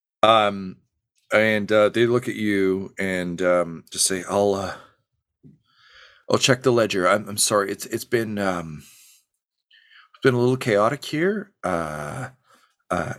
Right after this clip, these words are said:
Kevin and, uh, d-, I mean, Doctor Kevin and, uh, Lorcan haven't been around. Um, there was a council meeting and some, some hijinks, I understand.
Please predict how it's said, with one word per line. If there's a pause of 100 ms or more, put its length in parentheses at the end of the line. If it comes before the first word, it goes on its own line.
(140)
Kevin (100)
and,
uh, (180)
d-,
I
mean, (100)
Doctor
Kevin (220)
and,
uh, (100)
Lorcan
haven't (720)
been
around. (180)
Um, (760)
there
was
a
council
meeting
and
some, (120)
some
hijinks,
I
understand.